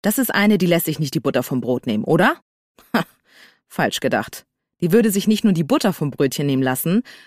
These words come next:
sondern auch noch das weiche Innere von der oberen Hälfte. Bitter. Heute war wieder so ein Tag.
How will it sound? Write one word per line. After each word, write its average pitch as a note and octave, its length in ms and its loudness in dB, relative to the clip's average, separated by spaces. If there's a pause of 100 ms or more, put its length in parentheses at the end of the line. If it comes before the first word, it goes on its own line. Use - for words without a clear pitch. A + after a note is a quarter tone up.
(100)
sondern A3 380 2
auch E3 120 -4
noch E3 100 -4
das C3+ 240 -6
weiche G#3 360 0
Innere F3+ 360 0
von C#3+ 200 -4
der - 120 -4
oberen D3+ 360 0
Hälfte. G#2 480 -6 (340)
Bitter. G2+ 360 -10 (840)
Heute A#3+ 240 2
war A3 160 4
wieder D#3 180 2
so B2+ 80 -4
ein G#2 160 0
Tag. - 400 -12